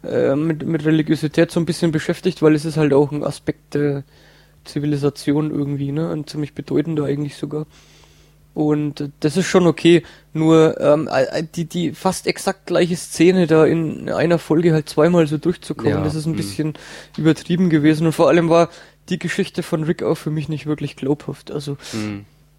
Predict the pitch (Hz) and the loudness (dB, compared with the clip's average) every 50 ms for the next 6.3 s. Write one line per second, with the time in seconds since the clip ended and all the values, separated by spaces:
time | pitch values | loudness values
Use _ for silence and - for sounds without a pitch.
0 | _ _ _ - _ _ _ _ _ _ _ _ _ _ _ _ _ _ - 160 | _ _ _ -20 _ _ _ _ _ _ _ _ _ _ _ _ _ _ -12 -10
1 | - - 170 175 220 185 208 208 180 165 165 160 - - 190 196 208 208 196 202 | -2 2 4 4 6 4 4 2 2 2 0 -2 -2 -2 0 0 0 -2 -2 -4
2 | - - - 185 165 - 208 202 196 175 185 180 - - 170 185 - - - 202 | -6 -6 -6 -4 -2 -2 0 0 0 0 0 0 0 0 0 0 0 0 2 2
3 | 175 156 147 151 143 - 147 151 151 147 - - 156 156 156 160 156 143 160 175 | 2 2 0 -2 -2 2 2 2 2 2 -2 -4 -2 -2 -2 -2 -2 0 0 0
4 | 170 196 190 165 - - - - 160 160 160 175 165 151 190 185 - - 190 170 | 2 0 -2 -2 -4 -6 -10 -8 -8 -8 -6 -6 -4 -4 -4 -6 -4 -6 -4 -2
5 | 185 180 175 175 175 180 175 170 165 151 - 190 - - - - - - 165 170 | 0 4 4 4 4 4 4 2 2 0 -4 -8 -8 -8 -12 -8 -6 -4 -4 -4
6 | - - - 170 156 - | -4 -2 -2 -4 -4 -6